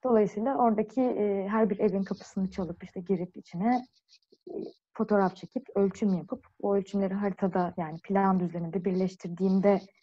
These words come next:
tek bir bütün yapı olduğunu anlayabildiğim bir yapı. İşlevine bilmiyorum. Zaten tezimin amacı da o işlevin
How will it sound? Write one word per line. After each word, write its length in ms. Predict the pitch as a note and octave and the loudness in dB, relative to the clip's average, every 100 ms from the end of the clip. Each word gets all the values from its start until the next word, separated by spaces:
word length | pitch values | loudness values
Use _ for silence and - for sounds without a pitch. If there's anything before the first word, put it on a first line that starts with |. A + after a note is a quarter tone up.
| _ _ | _ _
tek 260 | A3+ A3 G3+ | 0 2 0
bir 180 | E3+ | 0
bütün 240 | E3 - G3 | -2 -2 0
yapı 260 | F#3 F3+ | 0 -2
olduğunu 380 | F#3 E3+ E3+ E3+ | -4 -2 -2 -2
anlayabildiğim 720 | E3+ E3+ E3+ E3+ E3 - E3 | 0 -2 -2 -2 -6 -6 -8
bir 60 | D#3 | -8
yapı. 320 | E3 - D#4+ E4 _ _ - - _ _ _ _ _ | -12 -4 -4 -4 _ _ -20 -20 _ _ _ _ _
İşlevine 560 | C4+ - A#3 A3 A3 C4+ | -8 0 4 6 4 6
bilmiyorum. 420 | B3+ F#3+ E3 D3 D#3+ | 6 6 2 -4 -4
Zaten 320 | G3+ G3 G#3 | -4 0 0
tezimin 360 | A3+ G#3+ G#3+ G#3+ | 2 4 6 4
amacı 340 | G#3+ G#3+ G#3+ | 4 2 4
da 60 | G#3+ | 4
o 180 | G#3 G#2+ | 4 2
işlevin 680 | F#3+ G#3 G3+ A3 A3 - | 0 4 6 6 4 -2